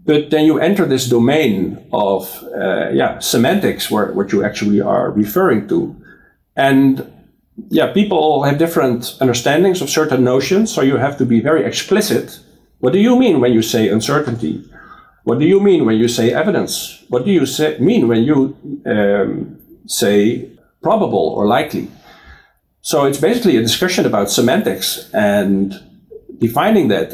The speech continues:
and writing that down and putting this on a scale. And then at the end, asking those twenty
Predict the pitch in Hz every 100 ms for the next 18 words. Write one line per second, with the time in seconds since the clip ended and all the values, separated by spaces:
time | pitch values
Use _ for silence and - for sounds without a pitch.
0 | - 98 117 131 120 98 90 113 156 151
1 | 87 - - - - 101 95 95 - -
2 | _ _ _ 131 113 101 95 107 107 -
3 | 101 98 - - 160 190 120 - - -
4 | - _ _ - - 123 131 151 107 117
5 | 139 208 127 135 165 - 90 92 87 95
6 | 101 - - 143 147 107 92 87 -